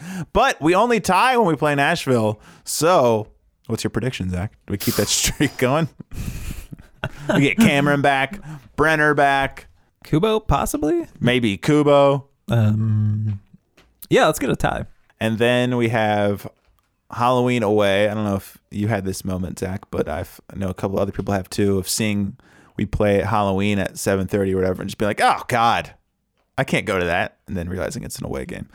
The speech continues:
Speaker 2: Yeah.
Speaker 1: But I will not be watching that live. There's just no way.
Speaker 2: Yeah, you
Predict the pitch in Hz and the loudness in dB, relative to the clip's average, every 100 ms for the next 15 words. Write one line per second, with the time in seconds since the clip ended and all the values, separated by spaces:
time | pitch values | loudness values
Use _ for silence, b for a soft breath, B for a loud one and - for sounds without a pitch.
0 | B 117 B 160 135 135 180 170 156 190 | B -12 B -10 0 2 4 4 2 2
1 | - 123 117 104 107 95 - 80 67 - | 2 2 2 0 0 0 -2 -4 -6 -8
2 | - 98 - - - - - - - _ | -6 -6 -4 -6 -6 -8 -12 -16 -20 _
3 | _ _ _ - - 69 60 110 139 107 | _ _ _ -12 -10 -8 -4 0 2 0
4 | 107 | -2